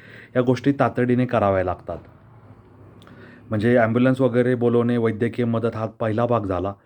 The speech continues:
दुसरा भाग पोलिसांना माहिती देऊन त्या जागेचा पंचनामा करणे, ज्यांनी प्रत्यक्षदर्शी जे असतात, ज्यांनी अपघात पाहिला आहे, त्यांना त्यांची चौकशी करणे, त्यांना बोलायला,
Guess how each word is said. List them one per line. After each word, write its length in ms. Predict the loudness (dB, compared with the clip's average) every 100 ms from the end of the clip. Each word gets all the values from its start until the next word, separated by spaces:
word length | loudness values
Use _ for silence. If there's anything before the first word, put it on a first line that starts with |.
| -20 -20 -20 -20 -16
दुसरा 260 | -2 0
भाग 200 | 2 0
पोलिसांना 880 | -2 -2 0 0 0 0 2 0 0
माहिती 420 | -2 -2 -2 -2 0
देऊन 320 | 2 0 -2
त्या 120 | -2
जागेचा 440 | 0 0 -2 -6
पंचनामा 600 | -6 -6 -4 -2 -2 -4
करणे, 480 | -6 -6 -4 -4 -6 -12 _ _ _ -20 -20 -20 -4
ज्यांनी 720 | -2 0 0 0 0 -2 -6 -12 _ _ _ _ _ _
प्रत्यक्षदर्शी 800 | -8 -4 -4 -2 2 2 0 -2
जे 100 | 0
असतात, 340 | 0 -2 -6
ज्यांनी 260 | -4 -4 -4
अपघात 340 | -4 -4 -6 -6
पाहिला 260 | -6 -4 -4
आहे, 120 | -6 -10 -20 -20 -20 -20 -20 -20 -20 -10
त्यांना 600 | -4 -2 0 0 -2 -4 -8 -18 -12 -6
त्यांची 260 | -4 -6
चौकशी 480 | 2 2 4 0 2
करणे, 400 | 0 0 -2 -6
त्यांना 320 | -8 -6 -6
बोलायला, 640 | -4 -2 -2 -2 -2 -4